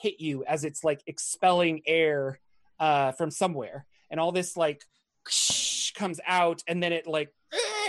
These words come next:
and then it tries to, like, start turning again. Um, yeah.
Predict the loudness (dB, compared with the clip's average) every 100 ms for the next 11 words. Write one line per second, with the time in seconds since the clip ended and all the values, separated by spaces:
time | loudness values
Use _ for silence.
0 | -4 -2 -2 -4 -4 -2 -2 -4 -4 -4
1 | -4 -6 -8 -8 -12 -12 -14 -16 -20 -18
2 | -20 _ _ _ _ _ _ _ _ -10
3 | -10 -12 _ _ _ _ _ _ _ _
4 | _ _ -20 -18 -16 -14